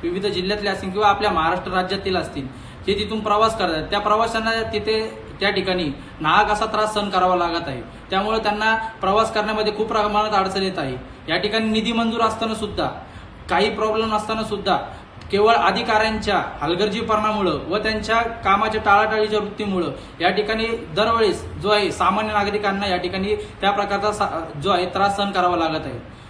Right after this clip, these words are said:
तर या ठिकाणी जिल्हाधिकाऱ्यांना निवेदन देऊन हीच विनंती आम्ही केलेली आहे की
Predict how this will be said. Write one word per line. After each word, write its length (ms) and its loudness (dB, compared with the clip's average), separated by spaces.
तर 40 -4
या 140 4
ठिकाणी 300 0
जिल्हाधिकाऱ्यांना 960 0
निवेदन 500 0
देऊन 180 2
हीच 240 -2
विनंती 320 -2
आम्ही 260 0
केलेली 340 2
आहे 220 2
की 640 -6